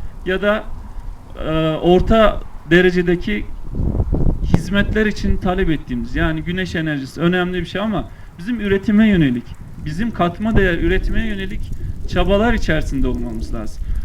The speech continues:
Bununla ilgili taleplerimiz, bununla ilgili programlarımız, projelerimiz ve çalışmalarımızı yürütmemiz gerekiyor.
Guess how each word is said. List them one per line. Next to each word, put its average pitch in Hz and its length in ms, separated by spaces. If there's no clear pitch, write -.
Bununla 233 320
ilgili 185 360
taleplerimiz, 190 680
bununla 208 320
ilgili 180 300
programlarımız, 190 920
projelerimiz 190 800
ve 202 200
çalışmalarımızı 175 840
yürütmemiz 156 520
gerekiyor. - 400